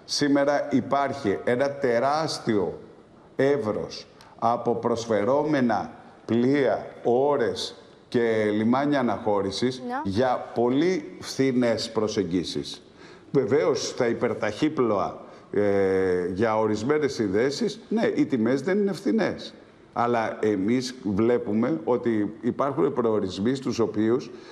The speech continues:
Speaker 1: οι τιμές, ε, και εξαιρετικά, θα σας έλεγα,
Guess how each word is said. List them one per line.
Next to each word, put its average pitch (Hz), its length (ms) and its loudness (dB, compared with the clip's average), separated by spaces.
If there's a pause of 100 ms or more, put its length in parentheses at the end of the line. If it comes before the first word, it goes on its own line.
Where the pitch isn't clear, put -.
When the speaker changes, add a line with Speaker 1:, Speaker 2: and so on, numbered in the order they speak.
(140)
Speaker 1:
οι 107 200 2
τιμές, 113 640 0 (200)
ε, 113 100 0
και 107 200 0
εξαιρετικά, 113 1040 0
θα 104 100 0
σας 98 220 -4
έλεγα, 98 460 2